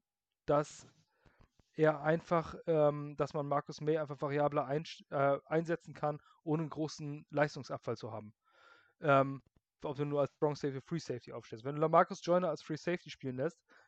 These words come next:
würde es mich nicht wundern, wenn er nächstes Jahr überraschend der Interception Leader ist,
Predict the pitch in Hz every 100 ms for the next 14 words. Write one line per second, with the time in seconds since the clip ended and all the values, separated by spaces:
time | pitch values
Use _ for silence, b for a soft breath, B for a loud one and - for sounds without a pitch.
0 | b 143 165 160 170 170 180 175 175 165
1 | 156 156 156 160 - - 143 143 143 151
2 | _ _ _ _ _ _ 165 147 139 147
3 | - 131 139 131 127 - 139 131 160 -
4 | 156 160 160 190 -